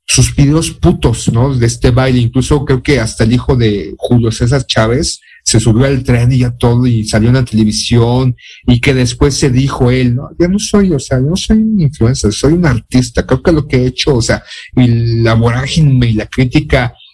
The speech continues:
hacia algunos que creo que sí se sienten como tal artistas, no sé de qué chingados, ¿no? O sea, una cosa es que actúes en, en televisión y que tengas que aprenderte los, el guión, ¿no? Este, o,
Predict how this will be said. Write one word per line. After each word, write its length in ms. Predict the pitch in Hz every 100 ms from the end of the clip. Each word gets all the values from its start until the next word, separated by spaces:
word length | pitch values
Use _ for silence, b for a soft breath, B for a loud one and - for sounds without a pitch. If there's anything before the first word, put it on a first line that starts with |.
| -
hacia 600 | 117 123 - 147 151 - _ _ _ _
algunos 880 | - 120 123 147 202 220 277 - _ _ _ _ _ -
que 180 | 120 -
creo 360 | 139 147 156
que 120 | 156
sí 240 | 131 - 190
se 160 | -
sienten 840 | 262 - 196 202 202 190 185 220 -
como 200 | 131 120
tal 420 | - 127 160 196 _ _ -
artistas, 720 | - - - 175 - 107 -
no 80 | 127
sé 120 | 143
de 120 | 139
qué 140 | - -
chingados, 600 | - 123 120 143 117 123
¿no? 140 | 127
O 60 | 147
sea, 300 | - 110 - B B B _
una 180 | 127 135
cosa 300 | - 135 135
es 140 | 120
que 80 | 113
actúes 720 | 104 - - 139 143 127 -
en, 260 | 110 95 87
en 140 | -
televisión 680 | 101 98 95 - - 120 120
y 80 | 117
que 100 | -
tengas 500 | - 107 110 113 -
que 280 | - 117 117 B B -
aprenderte 680 | 113 - 110 104 113 120 123
los, 300 | 107 107 -
el 180 | 107 95
guión, 640 | 107 117 131 135 131 117
¿no? 300 | 107 117 120
Este, 300 | 98 - -
o, 260 | 95 95